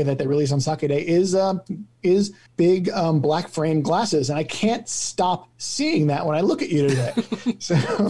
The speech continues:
Speaker 2: I know
Speaker 1: on
Speaker 2: that
Speaker 1: sake
Speaker 2: bottle.
Speaker 1: day.
Speaker 2: I know
Speaker 1: Yeah.
Speaker 2: that bottle. It's like a little line drawing with glasses.
Speaker 1: Right, right, right. And
Speaker 2: That's
Speaker 1: it's,
Speaker 2: their
Speaker 1: and it's,
Speaker 2: sake
Speaker 1: it's
Speaker 2: day
Speaker 1: like the
Speaker 2: bottle?
Speaker 1: logo is part of it.
Speaker 2: Wow.
Speaker 1: And
Speaker 2: Well,
Speaker 1: that, that comes out on
Speaker 2: this
Speaker 1: sake
Speaker 2: is,
Speaker 1: day
Speaker 2: this
Speaker 1: every year.
Speaker 2: is,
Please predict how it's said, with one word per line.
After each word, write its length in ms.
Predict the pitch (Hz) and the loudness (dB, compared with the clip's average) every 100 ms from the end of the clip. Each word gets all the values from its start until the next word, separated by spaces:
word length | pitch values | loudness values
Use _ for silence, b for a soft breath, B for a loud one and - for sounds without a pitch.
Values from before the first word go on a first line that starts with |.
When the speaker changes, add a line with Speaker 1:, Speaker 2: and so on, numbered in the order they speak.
| - - 208 | 0 -6 -8
Speaker 2:
I 80 | 226 | -4
know 220 | 226 233 | -2 0
Speaker 1:
on 60 | 214 | 2
Speaker 2:
that 160 | 247 | 2
Speaker 1:
sake 140 | 240 - | 0 -2
Speaker 2:
bottle. 240 | 240 - | 0 0
Speaker 1:
day. 160 | - - - _ _ _ _ | -2 -4 -14 _ _ _ _
Speaker 2:
I 80 | 156 | 0
know 80 | 247 | 0
Speaker 1:
Yeah. 100 | 247 | 2
Speaker 2:
that 120 | 254 233 | -2 -4
bottle. 240 | 247 180 | -4 -4
It's 160 | 123 127 | -6 -8
like 120 | 165 | -6
a 60 | 151 | -6
little 300 | 151 170 147 | -4 -6 -6
line 280 | 151 160 | -4 -4
drawing 460 | 160 127 117 92 87 | -2 0 0 -2 -6
with 180 | 104 120 | -10 -8
glasses. 280 | 123 151 170 | -8 -4 0
Speaker 1:
Right, 160 | 254 208 | 0 2
right, 220 | 226 190 | 0 2
right. 300 | 226 156 - _ - | 2 0 -2 _ -2
And 120 | 180 | 0
Speaker 2:
That's 160 | 180 | 0
Speaker 1:
it's, 60 | - | 0
Speaker 2:
their 100 | 190 | 0
Speaker 1:
and 80 | 175 | 0
it's, 200 | 175 156 | 0 0
Speaker 2:
sake 120 | 175 | -2
Speaker 1:
it's 120 | 151 | -4
Speaker 2:
day 60 | 165 | -2
Speaker 1:
like 120 | 170 | 0
the 60 | 170 | 2
Speaker 2:
bottle? 120 | 180 196 | 2 4
Speaker 1:
logo 280 | 175 156 147 | 4 4 4
is 100 | 139 | 2
part 240 | 170 165 | 0 -2
of 80 | 127 | -2
it. 140 | - - _ _ _ _ _ _ _ | -4 -10 _ _ _ _ _ _ _
Speaker 2:
Wow. 80 | 107 156 | -16 -14
Speaker 1:
And 140 | 95 - | -14 -10
Speaker 2:
Well, 240 | 117 127 | -4 0
Speaker 1:
that, 160 | 170 180 | 0 0
that 160 | 185 | -4
comes 140 | 202 175 | 2 2
out 60 | 190 | 2
on 60 | |
Speaker 2:
this 80 | 180 | 2
Speaker 1:
sake 100 | 202 | 0
Speaker 2:
is, 60 | 196 | 0
Speaker 1:
day 80 | 175 | 2
Speaker 2:
this 160 | 156 151 | 4 4
Speaker 1:
every 160 | 170 | 2
year. 120 | 190 | 2
Speaker 2:
is, 120 | 139 | 0